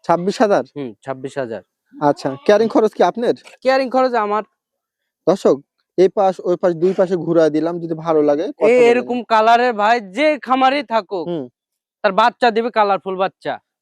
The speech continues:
Speaker 1: দর্শক, অনেক দারুণ একটা ছাগল, কালারফুল ছাগল, ঠিক আছে? যদি ভালো লাগে নিয়েন, ছাব্বিশ হাজার। রহিম ভাই।
Speaker 2: ভাই।
Speaker 1: এটা কি জাতের ছাগল ভাই?
Speaker 2: এটা বাঘা তোতা।
Speaker 1: অনেক লম্বা চূড়া ছাগল না ভাই?
Speaker 2: অনেক লম্বা, মানে কি, পঁয়ত্রিশ প্লাস হাইট।
Speaker 1: কত হাইট?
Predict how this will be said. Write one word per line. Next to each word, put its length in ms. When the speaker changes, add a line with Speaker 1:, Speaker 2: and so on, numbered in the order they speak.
Speaker 1:
দর্শক, 260
অনেক 260
দারুণ 280
একটা 180
ছাগল, 300
কালারফুল 540
ছাগল, 300
ঠিক 160
আছে? 180
যদি 140
ভালো 260
লাগে 240
নিয়েন, 240
ছাব্বিশ 460
হাজার। 240
রহিম 220
ভাই। 200
Speaker 2:
ভাই। 240
Speaker 1:
এটা 160
কি 140
জাতের 240
ছাগল 200
ভাই? 140
Speaker 2:
এটা 200
বাঘা 200
তোতা। 340
Speaker 1:
অনেক 220
লম্বা 420
চূড়া 180
ছাগল 240
না 60
ভাই? 160
Speaker 2:
অনেক 260
লম্বা, 320
মানে 220
কি, 200
পঁয়ত্রিশ 520
প্লাস 300
হাইট। 280
Speaker 1:
কত 200
হাইট? 280